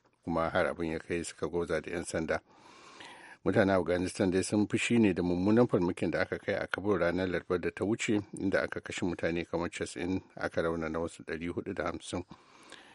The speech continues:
Shi wannan farmakin da aka kawo yayin da ake cikin azumin nan na watan Ramadan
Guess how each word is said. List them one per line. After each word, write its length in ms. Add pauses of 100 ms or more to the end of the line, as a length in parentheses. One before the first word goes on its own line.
(220)
Shi 160
wannan 220
farmakin 400
da 100
aka 160
kawo 320
yayin 220
da 80
ake 200
cikin 220
azumin 400
nan 140
na 80
watan 260
Ramadan 560